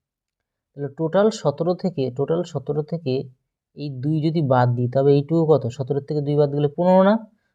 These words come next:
তাহলে এখানে আমরা সাইড করে লিখে রাখি যে এটা কত? পনেরো। এইটুক কত? পনেরো লিখে রাখলাম, ঠিক আছে, গেল। এবার একটা জিনিস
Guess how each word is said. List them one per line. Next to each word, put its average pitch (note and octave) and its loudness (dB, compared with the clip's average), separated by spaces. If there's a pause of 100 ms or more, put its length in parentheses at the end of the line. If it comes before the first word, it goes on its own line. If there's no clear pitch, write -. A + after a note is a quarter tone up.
(160)
তাহলে C#3+ -6
এখানে D3 -6
আমরা D3 -4
সাইড B2 -4
করে D3 0
লিখে B2+ 0
রাখি C3+ 0 (1400)
যে - -14
এটা C3+ -4
কত? C3+ -4
পনেরো। A#2 -2 (1080)
এইটুক C3+ -12 (100)
কত? C#3+ -10 (240)
পনেরো A#2 -6
লিখে A#2 -4
রাখলাম, G2 -10 (220)
ঠিক D3+ -12
আছে, D#3+ -8 (1900)
গেল। C#3+ 4 (880)
এবার F3+ 0
একটা F3+ 0
জিনিস F#3 0